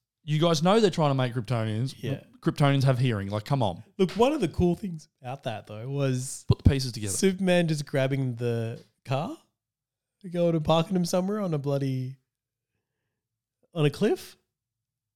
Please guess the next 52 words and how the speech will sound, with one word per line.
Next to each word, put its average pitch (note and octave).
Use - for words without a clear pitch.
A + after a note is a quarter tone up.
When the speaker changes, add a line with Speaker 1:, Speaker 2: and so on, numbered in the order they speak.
Speaker 1:
I D3
don't D#3+
remember D#3
this B2+
bit. -
Speaker 2:
Oh, A3+
wow. F3+
Speaker 1:
What F#3+
Speaker 2:
Okay. A3
Speaker 1:
bit? C3
Speaker 2:
Because A3+
they're A3+
following A#3+
the, D3+
the C#3+
truck. -
Speaker 1:
Yeah. C3+
Speaker 2:
Right? B2
Clark's E3
sitting D#3
next C3
to C3
Lois, A#2
and A#2
he's C3+
using C#3+
his A#2
vision B2
to -
look F#3+
Speaker 1:
Yeah, G#3+
yeah, F3+
I -
Speaker 2:
ahead. E3+
Speaker 1:
remember F#3
that. C#3+
I C#3
remember D#3+
that. A#2+
Speaker 2:
Yeah. C3+
Speaker 1:
I'm D#3+
like, F3
"That's -
cool." C3
Speaker 2:
And D#3
he D#3
Speaker 1:
I D3
like D3+
Speaker 2:
sees E3+
Speaker 1:
that. D3+
Speaker 2:
the, B2+
um, A2